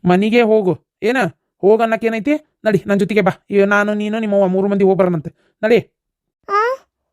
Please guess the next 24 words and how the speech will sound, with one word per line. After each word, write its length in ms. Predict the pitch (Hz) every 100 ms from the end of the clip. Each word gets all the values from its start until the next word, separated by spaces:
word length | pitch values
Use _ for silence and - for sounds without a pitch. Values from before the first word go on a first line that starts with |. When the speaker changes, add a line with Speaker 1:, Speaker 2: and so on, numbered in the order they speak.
| _ _ _ _ _ 392 427 _ _ _ _ _ _ _ _ _ 554
Speaker 2:
ಆಯ್ತು. 360 | 359 415 466 370 - _ _ _ _ _
ನಾನ್ 200 | 427 453
ಒಬ್ಬಾಕೆ 260 | 480 508 -
ಹೋಗ್ತಿದ್ನಲ್ಲ. 680 | 554 523 539 494 453 381 330 _ _ _ _ _ _ -
Speaker 1:
ನೀನ್ 160 | 240 254
ಒಬ್ಬಾಕೆ 360 | 240 247 240
ಹೋಗಿ, 580 | 247 240 214 240 247 240 _ _
ಇನ್ನೇನಾರ 480 | 208 240 254 247 247
ಬಾಯಿಗೆ 300 | 220 233 220
ಬಂದಂಗ್ 280 | 233 226 226
ಮಾತಾಡಿ, 520 | 214 233 233 240 240 _ -
ಆಮೇಲೆ 680 | 202 233 240 240 175 - _
ಅದನ್ನ 260 | 220 226 226
ಹಂಗಂದಿಲ್ಲ, 460 | 233 233 233 240
ನಾ 100 | 226
ಹಿಂಗಂದಿಲ್ಲ 540 | 214 233 233 233 233 226
ಅಂತ 100 | 220
ಮತ್ತ್ 240 | 214 208
ತಿರ್ಗ್ಸೋದ್ 340 | 220 - 233
ಬೇಡ. 200 | 185 220 220 320 - _ -
ಏನ? 160 | 285 277 147 _ _ 196
ನಡಿ, 160 | 190
ನಾನು 180 | 175 175
ಬರ್ತೀವಿ. 220 | 175 156